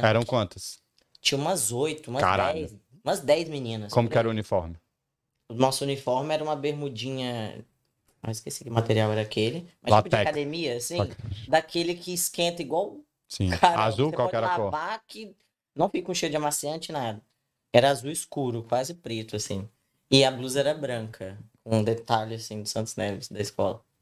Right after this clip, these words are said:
Speaker 2: Tinha uma listrinha ainda azul, se eu não me engano. E aí, não, e, tipo, era tão quente aquela blusa que todo mundo ficava xerocado, né?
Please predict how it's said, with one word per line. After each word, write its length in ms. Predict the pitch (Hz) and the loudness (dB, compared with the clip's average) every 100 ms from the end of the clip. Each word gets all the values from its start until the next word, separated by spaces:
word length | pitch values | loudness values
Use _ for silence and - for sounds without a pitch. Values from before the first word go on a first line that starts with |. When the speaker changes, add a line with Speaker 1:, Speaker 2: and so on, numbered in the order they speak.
| _ _ _ _ _ - | _ _ _ _ _ 2
Speaker 2:
Tinha 120 | 120 | 4
uma 80 | 123 | 4
listrinha 560 | 147 - - 123 147 131 | 0 -4 -2 -2 -2 -4
ainda 340 | 127 127 120 | -4 -4 -2
azul, 280 | 113 110 117 | -4 -6 -8
se 100 | - | -6
eu 60 | 113 | -4
não 80 | 120 | -4
me 100 | 156 | -2
engano. 300 | 123 107 113 _ _ _ - - - - - - - | -4 -4 -6 _ _ _ -8 -8 -8 -14 -18 -12 4
E 160 | 127 | 6
aí, 720 | 135 143 143 135 143 165 220 _ _ _ - | 6 4 -2 -4 -6 -8 -10 _ _ _ 2
não, 200 | 170 113 | 4 4
e, 220 | 127 127 - _ _ - | -4 -8 -10 _ _ 0
tipo, 200 | 156 139 | 4 4
era 120 | 135 | 2
tão 240 | - 214 | -2 -6
quente 800 | - - 165 220 247 - 123 101 | -4 -2 0 0 -4 -4 -4 -6
aquela 380 | - 117 123 117 | -6 -2 2 2
blusa 580 | 110 135 185 220 127 101 - - _ - | 0 -4 -4 -4 -4 -6 -8 -20 _ -12
que 100 | - | -6
todo 580 | - 190 214 247 269 269 | 6 8 8 2 -4 -6
mundo 440 | 185 185 214 240 | -4 -4 -4 -6
ficava 480 | - 240 180 175 220 | -8 -4 0 0 0
xerocado, 640 | - 254 - - 208 151 | -4 -4 -4 -2 -2 -2
né? 260 | 143 135 | -2 -2